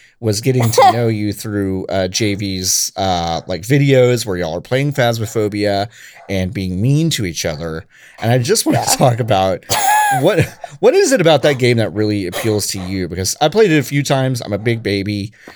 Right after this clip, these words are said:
Speaker 1: Uh, when,
Speaker 2: Mm-hmm.
Speaker 1: when I get scared, I'm just like, "Forget this." And then I have a bunch of friends that I play with that would just enable me to be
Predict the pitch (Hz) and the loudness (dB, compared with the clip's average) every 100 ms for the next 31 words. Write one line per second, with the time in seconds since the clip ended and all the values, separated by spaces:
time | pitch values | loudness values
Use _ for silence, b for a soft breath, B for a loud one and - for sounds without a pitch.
0 | B B - 85 85 294 302 247 113 104 | B B -2 0 2 2 2 0 0 0
1 | 101 101 - 98 95 92 95 95 98 80 | 0 -2 -2 -2 -2 -2 -4 -4 -4 -6
2 | 101 90 87 95 87 - - 90 95 90 | -8 -6 -4 -2 -2 -2 -4 -6 -4 -6
3 | 85 - 92 98 117 95 98 90 82 - | -8 -6 -4 -4 -4 -6 -4 -8 -8 -4
4 | 98 92 92 92 95 87 - b b b | -2 -2 -4 -2 -2 -2 -6 b b b
5 | b - 104 - 95 87 90 - 90 82 | b -6 -4 -2 -2 0 -2 -2 -2 -2
6 | - 95 87 95 - - 92 95 107 107 | -4 -4 -4 -6 -6 -6 -4 -2 -2 -2
7 | 110 107 110 95 104 139 | -2 -4 -4 -4 -4 -4